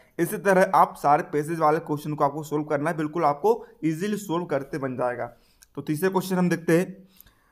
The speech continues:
"What did Helen do for the blind and the deaf?" तो इसका आंसर आप लिखेंगे, "Helen helped the blind and the deaf"। फोर्थ क्वेश्चन है, "When did Helen Keller lose her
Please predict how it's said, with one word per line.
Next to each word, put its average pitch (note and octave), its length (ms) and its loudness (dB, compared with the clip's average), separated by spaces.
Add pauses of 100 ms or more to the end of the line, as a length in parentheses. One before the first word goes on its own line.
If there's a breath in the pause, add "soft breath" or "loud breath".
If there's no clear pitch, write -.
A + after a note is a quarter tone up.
(200 soft breath)
"What D#3+ 300 6
did F#3 140 2
Helen D#3+ 480 4 (280)
do F3+ 120 4 (120)
for D3+ 100 6 (100)
the E3 100 2 (100)
blind C#3+ 260 2 (120)
and D3 220 0
the E3 160 -2
deaf?" E3 140 2 (180)
तो D3+ 60 -2
इसका C#3+ 220 -2
आंसर C#3+ 220 0
आप C#3+ 100 2
लिखेंगे, D3+ 540 -2
"Helen D3+ 260 0
helped D3 400 -4
the D#3 120 2 (160)
blind C#3 300 -2 (180)
and D#3+ 280 -6
the D#3 160 0
deaf"। C#3+ 200 0 (720 soft breath)
फोर्थ E3 180 6
क्वेश्चन E3 340 0
है, F#3+ 340 -4 (180)
"When D3 240 6
did F#3+ 220 2
Helen E3 360 4 (220)
Keller D3+ 260 4 (280)
lose E3+ 240 2
her D3 160 2